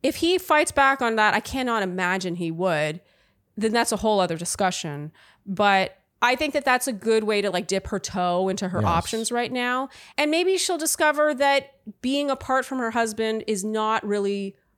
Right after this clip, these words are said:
Speaker 1: worth it. But also maybe he'll realize that his career, you know, sure, he makes good money, but he could also get something like a, a lateral move that could bring him back to the other coast. And he would realize that being away from her so often, her unhappiness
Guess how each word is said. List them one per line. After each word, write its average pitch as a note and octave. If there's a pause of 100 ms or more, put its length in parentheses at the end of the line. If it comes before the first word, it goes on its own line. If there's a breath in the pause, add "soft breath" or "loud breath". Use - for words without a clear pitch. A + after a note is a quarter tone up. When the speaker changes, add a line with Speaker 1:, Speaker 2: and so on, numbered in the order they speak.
(140)
Speaker 1:
worth A#3
it. F#4 (600 soft breath)
But E4+
also E4
maybe D#4
he'll F#4
realize F#3+
that G#3
his B3
career, A#3 (400 soft breath)
you D#4
know, C4
sure, D#4
he C#4+
makes C4
good C4
money, C4+
but A#3
he B3+
could B3+
also B3+
get A#3
something A3+
like A3
a, G#3
a G3 (100)
lateral G#3+
move G3+
that G3+
could C4+
bring A3
him G3+
back F#3
to -
the F#3+
other F#3
coast. G3+
And A#3+
he A#3+
would A3
realize A3+
that G#3+
being A#3
away G#3+
from A3
her A#3
so A3
often, G3+
her A#3
unhappiness A3